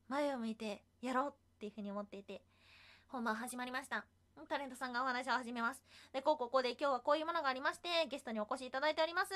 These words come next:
どうぞ。」「こんばんは、ワンタンです。今日はよろしくお願いします。」みたいな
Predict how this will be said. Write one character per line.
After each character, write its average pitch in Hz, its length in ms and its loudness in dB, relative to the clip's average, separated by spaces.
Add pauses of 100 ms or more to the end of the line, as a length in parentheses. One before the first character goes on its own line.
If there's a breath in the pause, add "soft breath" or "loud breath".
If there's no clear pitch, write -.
(100)
ど 359 80 6
う - 20 6
ぞ。」 427 60 4 (2250 soft breath)
「こ 349 120 10
ん 381 60 4
ば 381 160 12
ん 370 40 8
は、 415 60 12 (320)
ワ 320 120 10
ン 427 80 6
タ 453 140 10
ン 403 60 2
で 415 60 8
す。 571 220 4 (380)
今 330 100 8
日 302 40 10
は 311 80 8
よ 294 120 6
ろ 330 80 6
し - 80 0
く - 60 0
お - 20 8
願 381 100 6
い 415 240 8
し 415 100 -2
ま 427 60 10 (200)
す。」 - 140 -6 (1800)
み 262 100 -10
た 220 100 -6
い 214 60 -6
な 196 180 -10